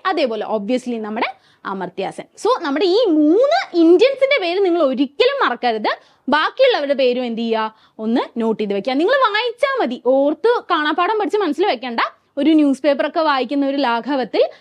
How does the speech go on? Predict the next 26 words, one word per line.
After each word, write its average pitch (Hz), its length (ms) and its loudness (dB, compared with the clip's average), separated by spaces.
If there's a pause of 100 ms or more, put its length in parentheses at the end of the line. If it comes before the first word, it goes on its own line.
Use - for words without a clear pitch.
(160)
പലപ്പോഴായിട്ട് 285 720 2
ഒരുപാട് 349 500 2
തവണ 381 180 0
റിവൈസ് 254 360 -2
ചെയ്ത് 262 200 0
കഴിഞ്ഞാൽ 220 280 -6
ഈ 427 180 0 (100)
പേര് 359 280 2
കണ്ടാൽ 262 380 -2
തന്നെ 262 140 -6
നിങ്ങൾക്ക് 240 300 -4
എന്ത് 226 160 -4
ചെയ്യാൻ 220 200 -4
പറ്റും? 214 280 -4 (280)
ഓ, 269 180 6
എച്ച് 214 280 -6
ഡി 254 60 -2
ഐയുടെ 240 260 2
ആണല്ലേ 214 420 -4
എന്ന് 311 160 0
നിങ്ങൾക്ക് 403 400 -4
റെക്കഗ്നൈസ് 190 480 -6
ചെയ്യാൻ 196 240 -6
പറ്റും 170 280 -10
ട്ടോ. 480 220 -4 (380)
ഇനി 415 260 2